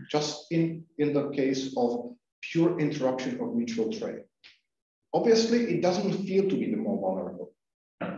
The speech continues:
Part of it can be a bit exaggerated, hubris-like evaluation of current situation.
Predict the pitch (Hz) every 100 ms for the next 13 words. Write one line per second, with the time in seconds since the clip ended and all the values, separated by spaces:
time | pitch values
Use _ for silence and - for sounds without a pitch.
0 | - _ _ _ 175 208 233 220 220 190
1 | 175 143 147 - - - 139 151 147 -
2 | 165 - 175 139 123 123 120 120 101 -
3 | 113 110 135 127 120 123 120 98 101 101
4 | 120 117 107 107 113 - 117 113 110 -
5 | - 120 113 - - - 110 101 -